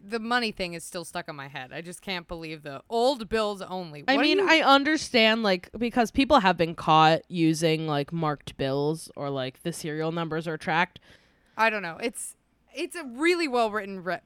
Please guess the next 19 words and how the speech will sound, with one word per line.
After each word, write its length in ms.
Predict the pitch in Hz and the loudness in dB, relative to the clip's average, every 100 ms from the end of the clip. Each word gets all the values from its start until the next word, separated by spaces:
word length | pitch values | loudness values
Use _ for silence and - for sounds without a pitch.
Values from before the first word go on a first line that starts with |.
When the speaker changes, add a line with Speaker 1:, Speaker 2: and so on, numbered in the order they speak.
| _ | _
Speaker 1:
letter, 380 | 180 180 175 226 | -6 -4 -2 -4
but 220 | 190 180 | -4 -6
to 100 | - | -8
me, 240 | 175 196 185 | -8 -6 -6
I'm 120 | 170 | -8
just 200 | 170 160 | -12 -8
like, 160 | 156 151 - | -10 -8 -4
"Wow, 340 | 190 190 156 151 | -2 -2 -4 -4
that's, 380 | 202 - - - | -6 -6 -14 -6
that's 320 | 214 233 - | 0 0 0
insane 580 | 208 190 - 180 160 139 | -8 -6 -6 -6 -6 -8
what 140 | 175 180 | -8 -6
he's 100 | 160 | -4
asking 340 | 156 - 147 | -6 -8 -18
for." 240 | - 127 | -16 -16
It's 220 | 131 - - | -16 -12 -8
really 180 | 208 | -6
crazy. 480 | 190 165 143 147 143 - - | -6 -8 -10 -14 -20 -20 -14
Speaker 2:
Yeah. 280 | 170 139 | -8 -8